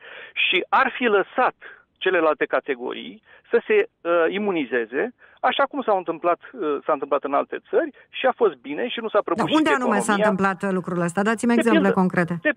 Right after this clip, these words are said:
Speaker 1: de pildă în Suedia.
Speaker 2: Deci,
Speaker 1: S-a
Speaker 2: s-,
Speaker 1: întâmplat
Speaker 2: și în
Speaker 1: acest
Speaker 2: Suedia
Speaker 1: lucru,
Speaker 2: au
Speaker 1: da.
Speaker 2: crescut, uh, dramatic numărul infectărilor, uh, și și-au dat seama că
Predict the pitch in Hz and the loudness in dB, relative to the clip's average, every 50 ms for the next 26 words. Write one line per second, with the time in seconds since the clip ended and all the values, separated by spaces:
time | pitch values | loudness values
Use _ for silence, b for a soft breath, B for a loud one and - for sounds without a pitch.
0 | _ _ _ - 294 294 - 277 294 247 220 254 233 220 - - - 180 151 143 | _ _ _ -4 -4 -2 -2 -2 -2 0 0 0 0 0 -2 -4 -2 0 2 2
1 | 127 117 110 117 120 117 120 - _ _ _ _ _ - 196 196 226 202 190 - | 2 0 0 -4 -4 -4 -6 -8 _ _ _ _ _ -6 0 2 2 2 4 4
2 | 247 226 220 208 180 160 151 - 156 147 - - - 226 240 226 233 202 214 226 | 4 4 4 4 2 -2 -2 0 0 0 2 4 4 4 4 4 4 4 4 4
3 | 233 262 254 254 240 254 240 226 214 208 - 254 240 233 247 240 233 233 247 262 | 4 2 2 2 2 2 0 0 -2 -2 -2 -2 -2 0 0 -2 0 0 -2 0
4 | 302 302 - 233 208 196 208 208 202 190 190 196 196 180 - 185 175 170 - 190 | -2 -2 -2 -4 -2 0 0 0 2 2 2 2 2 2 2 0 0 0 0 0
5 | 190 196 220 240 254 285 294 294 285 b b b b b - 185 190 214 214 220 | 2 2 2 2 2 0 0 -4 -8 b b b b b -8 -4 -2 0 2 0
6 | 214 214 - - 240 247 254 254 - 254 240 233 220 214 - 247 240 254 254 247 | 0 0 -2 -2 0 0 2 2 0 0 -2 -2 -4 -2 -2 -2 0 0 0 -2
7 | 233 247 | 0 -2